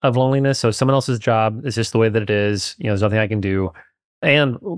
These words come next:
oftentimes, you know, so I used to be a pastor, and I still love faith communities. I know faith communities. And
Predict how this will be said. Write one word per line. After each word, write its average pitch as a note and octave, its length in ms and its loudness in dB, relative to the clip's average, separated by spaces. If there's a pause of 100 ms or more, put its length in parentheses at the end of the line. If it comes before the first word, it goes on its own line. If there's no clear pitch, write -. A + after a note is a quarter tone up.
(120)
oftentimes, A#2+ 640 0
you A#2 100 0
know, A2+ 120 4
so A2+ 160 2
I A2 80 4
used A#2 160 -2
to A#2 60 -10
be A#2 80 2
a G#2+ 40 0
pastor, G#2 600 -2
and G2+ 400 -4
I A#2 80 0
still B2 180 0
love A2+ 200 2
faith A2+ 200 -2
communities. A#2 380 0
I A2 80 0
know A2+ 160 2
faith A#2 240 0
communities. A2+ 560 0 (500)
And C#3 320 2